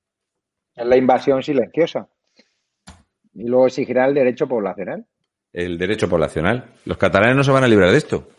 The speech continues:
Speaker 2: Que se vayan preparando porque ya hay partidos, eh, islamistas en Cataluña que ellos no os preocupéis, que ellos no van a querer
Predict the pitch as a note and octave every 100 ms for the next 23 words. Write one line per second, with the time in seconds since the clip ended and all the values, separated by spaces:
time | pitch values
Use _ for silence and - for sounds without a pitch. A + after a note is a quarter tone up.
0 | _ F2+ F#2 A2 A2+ A2 A2 A#2 C3+ C3
1 | - F#2 G2 F#2+ - G#2+ G2+ F#2 - -
2 | - _ _ F2 F2+ F#2 F2+ F2 E2+ E2
3 | D#2 - _ _ _ - G#2 F#2+ F#2+ B2+
4 | - D#3+ E3+ _ F2+ F2+ F2+ F2 F#2+ F#2+
5 | A2+ C3+ D#3+ - G2 A2 G#2 G2+ G2+ G2
6 | G2+ F#2+ A2 C3 - F2+ G#2 A2 A#2+ A#2
7 | G#2 G2 G#2 G2+ F2 - _